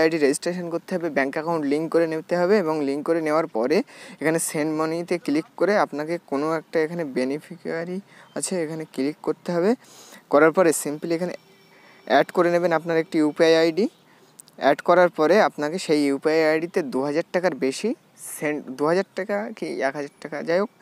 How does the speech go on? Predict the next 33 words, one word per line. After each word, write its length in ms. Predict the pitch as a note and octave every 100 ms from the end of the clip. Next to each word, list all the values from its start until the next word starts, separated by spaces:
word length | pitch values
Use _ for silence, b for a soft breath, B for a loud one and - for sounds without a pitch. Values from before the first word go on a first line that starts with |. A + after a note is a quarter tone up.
| B B B B -
সেন্ড 180 | G3 F#3+ B2
করতে 220 | - - G#2+
হবে। 160 | - _ b b b b b _ _ -
সেন্ড 200 | D#3+ F3 F3+
করলে 280 | F3 F#3 G3 D3
আপনি 160 | C#3+ D#3+
কিন্তু 180 | E3 E3 -
ইনস্ট্যান্ট 400 | C#3 D3 - A3 F#3
পেয়ে 140 | C3
যাবেন। 180 | A#2 A2+ A2+
যদি 240 | C3 C3+ F#3+ - -
আমার 320 | B2+ D3 F3+ F3 G#3 _ -
এটিতে 320 | C3+ D#3+ - A2 - b b _
প্রথমবার 480 | C#3+ F3 F3 F3 F3+ E3+ C#3
রেজিস্টার 340 | C#3+ - E3+ E3
হতো 120 | D3 C3
তাহলে 200 | C#3+ D3+ D3+
আমি 100 | D#3
আপনাদের 280 | D3+ D#3 D#3+
সামনে 180 | F3+ D#3+ C#3+
লাইভ 140 | E3+ G3 -
করে 120 | D#3
দেখাতে 220 | C#3 D3 D#3
পারতাম, 220 | C3 - A2+
কিন্তু 200 | B2 C3+ C3+ C3
এটি 120 | D#3 -
প্রথমবার 380 | B2 D3+ D#3 C#3+
রেজিস্টার 280 | C3+ - D3+ D3
না, 60 | A2 -
সেই 140 | B2
জন্য 160 | D3+ D3+ C#3+
আমি 100 | C#3+ C3
লাইভ 140 | A#2